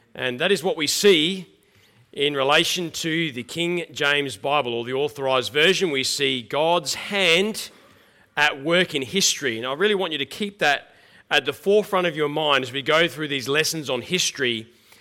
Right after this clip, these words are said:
I want you to see God's hand is at work in history. And God is moving in the heart of an earthly, of an earthly king here, King James, to,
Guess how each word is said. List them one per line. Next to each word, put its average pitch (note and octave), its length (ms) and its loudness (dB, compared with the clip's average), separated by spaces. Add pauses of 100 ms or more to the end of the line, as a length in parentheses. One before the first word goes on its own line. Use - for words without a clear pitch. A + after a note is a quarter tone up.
(220)
I A#2+ 80 -6
want D#3 220 0
you D#3 80 -4
to C#3 80 0
see D3+ 720 2 (180)
God's F3 360 2
hand C#3+ 680 2
is C#3+ 180 -4
at B2+ 220 -2
work C#3 440 -2
in B2+ 140 -6
history. A#2+ 580 -2 (840)
And B2 140 -2
God D#3+ 260 6
is C#3 160 0
moving E3+ 540 2
in D3+ 220 -4
the C#3 80 0
heart F3 420 4
of D#3 160 0
an B2+ 220 2
earthly, F#3 480 0
of C3+ 80 -4
an C3+ 100 2
earthly F#3 340 4
king C#3 280 -4
here, B2+ 240 0
King G3 260 -2
James, B2 520 0
to, B2+ 360 -4